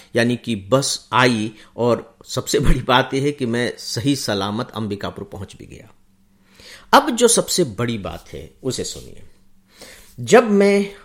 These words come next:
अपने उस स्कूल में गया जहां मुझे प्राइवेट examination का form मिलना था, जब मैं वहां पहुंचा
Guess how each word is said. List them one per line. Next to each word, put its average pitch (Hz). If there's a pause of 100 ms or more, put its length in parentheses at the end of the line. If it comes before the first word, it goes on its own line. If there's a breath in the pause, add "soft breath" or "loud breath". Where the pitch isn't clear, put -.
(120)
अपने 143
उस 135
स्कूल 180
में 127
गया 95
जहां 104
मुझे 110
प्राइवेट 107
examination 101
का 101 (100)
form 143
मिलना 95
था, 127
जब 127
मैं 156
वहां 110
पहुंचा -